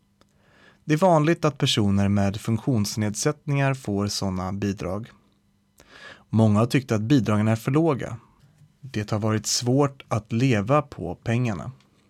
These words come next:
Men nu ska det bli mer pengar. Bidragen, bidragen ska bli höjda och det ska också gå att få mer pengar i bostadstillägg. Pengar till att betala för bostaden.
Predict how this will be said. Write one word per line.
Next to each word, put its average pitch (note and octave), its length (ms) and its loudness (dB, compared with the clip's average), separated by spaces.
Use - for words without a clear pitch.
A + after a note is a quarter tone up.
Men C#3+ 160 4
nu F#3 140 8
ska E3 200 2
det B2+ 60 6
bli A2 200 4
mer G#2+ 220 4
pengar. F#2+ 480 -2
Bidragen, A2+ 640 2
bidragen C3 520 4
ska C#3+ 200 -2
bli C#3 120 0
höjda C3+ 420 0
och C3+ 100 -4
det D#3 80 2
ska D#3 160 0
också C3+ 280 0
gå G#2+ 240 0
att G#2 100 -6
få - 100 -2
mer G#2 220 2
pengar F#2+ 520 -4
i A2+ 120 -6
bostadstillägg. - 1300 -8
Pengar G2+ 420 2
till G2 180 -6
att G2+ 100 -4
betala G2 440 -4
för F#2 280 -8
bostaden. A2 800 -4